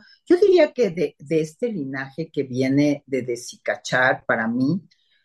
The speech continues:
algo que fue así como esencial, extraordinario,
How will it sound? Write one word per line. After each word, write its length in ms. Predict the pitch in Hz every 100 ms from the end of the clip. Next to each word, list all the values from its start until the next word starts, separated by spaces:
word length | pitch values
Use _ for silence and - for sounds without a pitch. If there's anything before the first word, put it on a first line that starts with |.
| _
algo 500 | 143 196 196 233 - _ _
que 140 | 165
fue 180 | 170 170
así 300 | 180 - 170 _
como 420 | 156 147 135 -
esencial, 1040 | 139 - - 151 127 127 123 - 139 131
extraordinario, 1000 | 127 127 - 123 123 127 131 131 143 151